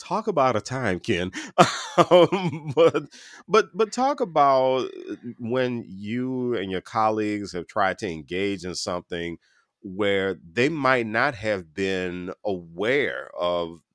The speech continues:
your international diversity. I mean, when, when, when did that hit you? And you were like, "Oh, okay, I, they, they,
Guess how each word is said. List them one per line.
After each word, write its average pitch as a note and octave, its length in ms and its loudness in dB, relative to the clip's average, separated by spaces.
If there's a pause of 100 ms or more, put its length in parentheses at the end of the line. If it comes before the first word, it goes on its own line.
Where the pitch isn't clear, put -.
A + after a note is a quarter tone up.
(440)
your F2 220 -8
international G2 680 -4
diversity. G2+ 760 -4
I E2 40 -8
mean, F#2 280 -4
when, A2 120 -2 (680)
when, A#2 360 -2
when E3 160 0
did D#3 120 -8
that A#2+ 180 2
hit D3 240 -4
you? G2+ 100 -2
And F#2+ 80 -6
you A2 80 -2
were G#2+ 60 -2
like, G2+ 200 0
"Oh, A2 120 2
okay, F#2 240 -4
I, F2 80 0
they, F2+ 240 -4 (240)
they, F#2 160 -4